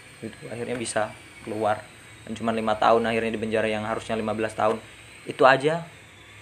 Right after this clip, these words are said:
yang di penjara lima belas tahun, akhirnya lima tahun, perjuangannya susah banget. Ini yang harusnya tiga tahun malah jadi setahun,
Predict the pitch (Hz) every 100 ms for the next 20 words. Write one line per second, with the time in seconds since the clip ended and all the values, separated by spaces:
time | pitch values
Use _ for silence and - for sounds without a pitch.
0 | - - - 127 127 123 127 120 123 120
1 | 120 120 - - 113 107 110 123 123 -
2 | - - - - - - - - 117 117
3 | 117 117 117 113 113 117 127 135 131 117
4 | 120 120 117 131 135 123 117 120 135 135
5 | - - 156 165 165 - - - - -
6 | - - - - - - - - - 127
7 | 147 156 156 151 147 190 196 170 143 135
8 | - 180 185 175